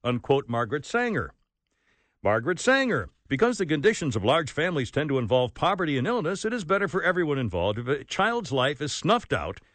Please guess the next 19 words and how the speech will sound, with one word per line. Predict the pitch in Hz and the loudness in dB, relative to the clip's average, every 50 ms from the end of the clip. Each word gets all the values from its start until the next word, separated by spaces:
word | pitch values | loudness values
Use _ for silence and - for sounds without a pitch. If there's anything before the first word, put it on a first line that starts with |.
| _ _ _ _ _ | _ _ _ _ _
before | 127 127 117 - 202 220 233 220 | 0 0 4 6 6 6 6 4
he | 190 190 175 | 0 -2 -2
or | 160 147 | -2 -2
she | 127 - 131 135 139 | -2 -2 -4 -2 0
has | 143 151 147 147 | 0 0 0 -2
a | 160 | -4
chance | - - - 226 170 156 151 - | -2 0 0 2 2 2 0 -2
to | - 170 | -2 0
pose | 127 - 139 143 147 - | 2 2 2 2 2 0
difficulties | - 120 113 127 - 117 104 104 120 120 - | -2 -2 -2 -2 0 0 0 0 -2 -6 -6
to | - - 90 | -4 -4 -4
its | 95 - - | -4 -4 -6
family." | - 82 76 65 62 64 - - _ _ _ _ _ - - - - _ _ | -8 -8 -8 -8 -10 -12 -16 -16 _ _ _ _ _ -20 -20 -20 -20 _ _
And | 160 180 196 202 202 208 190 151 | 4 4 4 4 2 0 0 0
then | 165 170 165 | 0 0 2
perhaps | 143 147 135 151 156 123 - 131 | 0 0 2 2 0 0 -2 -2
my | 123 113 110 | -2 0 -2
favorite | - - 85 78 67 - - - _ _ | -2 -4 -6 -6 -6 -8 -14 -20 _ _
quote. | - - 180 139 - | 2 2 2 2 2